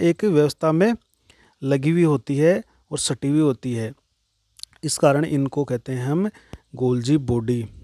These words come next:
जो कि केंद्रक से दूर रहेगी, मतलब केंद्र के पास रहेगी वो तो अंतःप्रदेश जालिका रहेगी,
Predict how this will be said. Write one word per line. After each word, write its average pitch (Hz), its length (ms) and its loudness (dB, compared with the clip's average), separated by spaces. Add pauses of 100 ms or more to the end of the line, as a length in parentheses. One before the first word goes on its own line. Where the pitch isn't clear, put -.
जो 131 140 -4
कि 165 120 -6
केंद्रक 131 540 -4
से 180 140 0
दूर 139 300 2
रहेगी, 117 360 -4 (140)
मतलब 143 220 -6
केंद्र 156 340 0
के 170 140 -4
पास 165 320 0
रहेगी 156 220 0
वो 151 160 -2
तो 151 100 -2
अंतःप्रदेश 139 500 -2
जालिका 120 340 -4
रहेगी, 113 360 -10